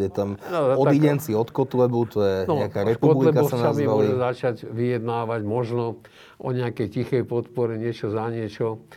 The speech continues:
Speaker 2: alebo s tou druhou skupinou. A nemyslím si, že by mohol čakať podporu od Smeru a od Smerohlasu, to nie. A tak budú hľadať ten priestor.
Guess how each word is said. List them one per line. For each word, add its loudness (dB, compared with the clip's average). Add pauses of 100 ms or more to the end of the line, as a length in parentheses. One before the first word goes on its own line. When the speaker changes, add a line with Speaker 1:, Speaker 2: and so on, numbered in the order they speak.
(260)
Speaker 2:
alebo 0
s -14
tou -2
druhou 2
skupinou. -4 (640)
A -4
nemyslím 0
si, -2
že 0
by -2
mohol -2
čakať -2
podporu -2
od 0
Smeru -2
a -2
od -20
Smerohlasu, -4
to -4
nie. -6 (960)
A -8
tak -6
budú 2
hľadať 2
ten -2
priestor. -2